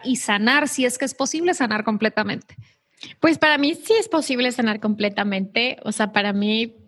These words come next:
Speaker 2: sí. Obviamente es un proceso, ¿sí? No es tan sencillo, son capas y capas y capas y capas.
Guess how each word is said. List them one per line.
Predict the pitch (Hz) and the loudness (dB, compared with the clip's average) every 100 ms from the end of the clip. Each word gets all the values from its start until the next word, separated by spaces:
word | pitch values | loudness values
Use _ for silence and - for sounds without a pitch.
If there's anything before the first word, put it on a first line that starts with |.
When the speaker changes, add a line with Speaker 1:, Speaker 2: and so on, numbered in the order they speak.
| _ | _
Speaker 2:
sí. | - - 226 208 202 269 - - _ - | -16 -4 -2 -2 -2 -6 -8 -20 _ 0
Obviamente | 262 269 285 311 311 294 302 302 - 247 240 | 2 4 4 2 0 2 2 2 0 0 0
es | 233 - | -2 -2
un | 254 254 254 247 240 240 | 0 2 4 4 2 2
proceso, | 214 214 262 247 185 - - _ - | 0 0 0 0 -2 -6 -14 _ -14
¿sí? | - 240 277 - | -2 -2 -2 -4
No | 220 226 226 | 0 0 2
es | 226 226 - | 0 -2 0
tan | 233 214 | 0 2
sencillo, | 214 269 247 208 | 0 0 0 -2
son | 220 214 | -2 0
capas | 233 233 - 220 190 - | 2 0 0 -2 0 -4
y | 220 | -6
capas | - 226 220 214 - 196 - | 0 0 0 -2 -6 -6 -6
y | 208 | -8
capas | - 214 202 - 208 | 0 0 0 -6 -8
y | 208 | -4
capas. | 233 220 196 | 0 0 -2